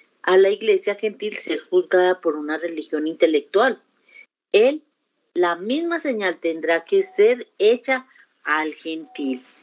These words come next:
Párrafo cuarenta y siete. Hace algún tiempo, antes de terminar, quiero decir esto. Yo fui a la India. Cuando llegué a Bombay, tomé un periódico y allí estaba leyendo en donde los pájaros estaban regresando. Unos días antes de eso,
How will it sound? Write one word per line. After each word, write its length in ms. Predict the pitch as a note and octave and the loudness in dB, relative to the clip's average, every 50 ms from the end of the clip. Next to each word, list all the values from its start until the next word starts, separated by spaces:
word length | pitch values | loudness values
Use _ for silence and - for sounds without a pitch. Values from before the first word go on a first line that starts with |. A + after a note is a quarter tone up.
| _ _ _ - | _ _ _ 0
Párrafo 400 | - E3 E3+ G#3 B3 - G3 - | 2 2 4 4 2 0 -4 -10
cuarenta 380 | - G#3 F3+ E3+ D#3 - D#3 | -8 -8 -8 -8 -10 -12 -14
y 40 | C#3+ | -14
siete. 360 | - - D#3 D3 - D3 D#3 | -10 -10 -10 -8 -6 -6 -6
Hace 200 | E3 E3 - A#3+ | -6 -4 -2 -4
algún 340 | B3 B3+ A#3+ B3+ C4 B3+ B3+ | -4 -2 -2 -2 -2 -2 -2
tiempo, 460 | B3+ B3+ A#3 G3 E3+ _ - G3 G3 _ - - - - - | 0 2 2 2 0 _ -10 -12 -12 _ -20 -20 -18 -6 0
antes 340 | - A3+ A#3+ A#3+ - D4 C#4 | 0 0 0 0 -4 -6 -6
de 120 | D#4 D4 | -6 -8
terminar, 480 | - - G3 F#3 E3+ E3+ E3 E3 D3+ - | -6 -6 -6 -6 -6 -6 -6 -8 -8 -4
quiero 200 | - F#3+ F3+ F#3+ | -2 0 0 2
decir 300 | F#3+ E3+ - - C#3+ A#2+ | 0 0 -2 -4 -6 -6
esto. 300 | A2+ - - - _ _ _ _ _ _ _ _ - | -6 -6 -8 -14 _ _ _ _ _ _ _ _ 4
Yo 200 | D#3+ F#3+ G3 G3 | 4 4 4 4
fui 200 | - A#3+ B3 B3+ | 0 -2 0 0
a 120 | B3+ B3+ | 0 0
la 180 | B3 G#3 E3+ D#3+ | 0 -2 -4 -4
India. 400 | E3+ G3 G#3 G3+ D#3+ C#3+ D3+ - _ _ _ _ _ | -6 -8 -10 -12 -16 -18 -18 -20 _ _ _ _ _
Cuando 280 | - - E3+ E3+ F3 F3 | -8 -6 -6 -4 -4 -4
llegué 280 | E3 E3 E3+ D#3 D#3+ D#3+ | -2 -4 -4 0 0 0
a 40 | |
Bombay, 480 | F3 G3+ B3 C4+ C4+ A#3+ G#3 G#3 A3 G#3+ _ _ _ _ _ _ _ | 2 2 0 0 2 2 0 0 -2 -8 _ _ _ _ _ _ _
tomé 300 | - G#3 G#3+ A3 A3+ A#3 | 2 2 2 2 0 -4
un 100 | A#3 A#3 | -4 0
periódico 640 | - B3+ B3+ B3+ A#3+ A#3+ A3 G3+ F#3 F3+ - - E3+ | 2 2 2 2 2 0 0 0 0 -2 -6 -8 -6
y 100 | E3+ E3+ | -4 -4
allí 260 | E3 D#3+ - E3 F3+ | -4 -4 -2 0 0
estaba 400 | F3+ F3+ _ - G3 F#3 F#3 F#3+ | 0 0 _ -4 0 2 2 2
leyendo 500 | F#3+ F3+ D#3+ D3+ D#3 D#3+ D#3+ D#3+ D#3+ F3+ | 2 0 -2 -2 -4 -4 -2 0 2 2
en 140 | F#3 F3+ E3+ | 2 2 0
donde 340 | D#3+ E3+ D#3+ D#3+ D3+ D#3+ D3+ | -6 -8 -6 -2 -2 -2 -2
los 220 | D3+ D3+ D3 - | 0 -2 -2 -4
pájaros 600 | _ _ - F3+ F#3+ G3+ A#3+ C4 C4 C#4 C4+ _ _ _ _ - - - | _ _ 2 2 2 2 0 -2 -2 -2 -6 _ _ _ _ -18 -6 2
estaban 480 | - G#3 G3+ - - A3+ A#3 B3+ C4 B3+ | 2 2 2 2 -2 -2 0 0 0 0
regresando. 720 | B3+ B3+ A#3 G#3 G#3 F#3+ - A3+ B3 B3 A#3 F3+ E3+ _ _ _ _ _ - | 0 0 0 0 -4 -4 -2 -2 -2 -2 -2 -6 -10 _ _ _ _ _ -10
Unos 320 | D#3+ D#3+ E3+ F#3+ G#3+ G3 | -8 -6 -4 -4 -4 -2
días 260 | A#3 A#3 A#3+ A#3 A#3 | 2 2 2 2 0
antes 360 | A#3 A3+ G#3+ G3+ - A3 A3 G3+ | -4 -4 -4 -2 -2 -2 0 2
de 160 | A#3+ B3 A3+ | 2 2 2
eso, 240 | G3 F#3 - G#3+ | 0 -4 -8 -14